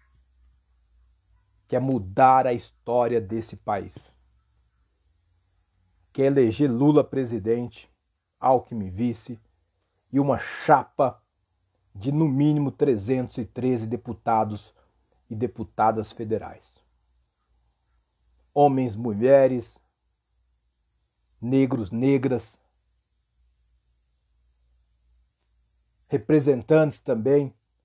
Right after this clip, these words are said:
dos movimentos aí da diversidade sexual é fundamental. Um congresso que possa ter a cara do povo brasileiro, que possa representar o povo brasileiro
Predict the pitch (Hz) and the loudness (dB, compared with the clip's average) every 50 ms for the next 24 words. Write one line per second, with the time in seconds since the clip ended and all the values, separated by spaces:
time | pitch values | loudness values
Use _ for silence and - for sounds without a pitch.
0 | _ _ _ _ _ 113 117 117 113 127 131 135 127 120 127 110 113 123 131 135 | _ _ _ _ _ -14 -12 -10 -6 -4 -2 -2 -2 -4 -4 -4 -2 -2 -2 -2
1 | 131 117 - - 120 113 113 123 120 110 117 110 120 123 117 - - 104 98 117 | -2 -4 -4 -4 -2 0 2 2 0 0 -2 -4 -4 -4 -6 -6 -10 -8 -6 -4
2 | 110 107 107 - - 117 110 - - - 110 101 101 107 107 104 104 101 107 101 | -4 -4 -6 -8 -12 -14 -14 -14 -16 -10 -4 -2 0 0 0 0 -2 -6 -12 -16
3 | 101 - - 113 104 107 104 104 95 90 - - 95 92 - _ _ _ _ _ | -16 -14 -12 -8 -6 -6 -6 -6 -8 -10 -14 -16 -16 -16 -18 _ _ _ _ _
4 | _ _ _ _ _ _ _ _ _ _ _ _ _ 160 165 180 170 - 185 175 | _ _ _ _ _ _ _ _ _ _ _ _ _ 2 2 2 4 4 2 2
5 | 151 131 113 147 160 175 185 180 - - - - 165 - - 156 165 165 - - | 2 2 4 6 8 8 8 6 2 -4 -6 -8 -8 -6 -4 -2 -2 -2 -2 -4
6 | 139 - - 165 - - - _ _ - 175 175 180 185 180 170 156 151 135 - | -4 -2 0 0 0 0 -2 _ _ 2 4 6 6 6 6 4 2 2 -2 -4
7 | - 156 156 143 131 143 143 135 123 127 120 110 117 117 113 107 101 - _ _ | -4 -4 -4 -2 -2 -2 -2 -2 -2 -4 -6 -4 -2 -2 -4 -4 -6 -12 _ _
8 | _ _ _ _ _ _ _ _ _ _ _ _ _ _ _ 135 - - 170 170 | _ _ _ _ _ _ _ _ _ _ _ _ _ _ _ -12 -2 4 6 6
9 | 165 - 170 147 165 151 - - - 170 170 160 151 175 160 139 117 - - 165 | 6 6 4 2 2 2 0 2 2 4 4 4 4 2 2 0 -4 -2 2 4
10 | 175 180 180 175 160 143 135 - - 151 143 135 131 143 135 135 120 123 120 120 | 6 6 6 6 6 4 2 -2 -4 -4 -4 -4 -2 0 0 0 -2 -4 -4 -2
11 | 127 127 123 120 | -2 -2 -4 -6